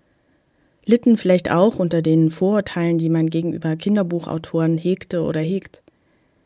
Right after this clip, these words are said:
Aber ich bin sehr froh, ihre Bücher gelesen zu haben und mit ihnen aufgewachsen zu sein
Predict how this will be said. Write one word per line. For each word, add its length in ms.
Aber 140
ich 100
bin 160
sehr 160
froh, 360
ihre 200
Bücher 300
gelesen 460
zu 180
haben 400
und 120
mit 160
ihnen 220
aufgewachsen 680
zu 120
sein 460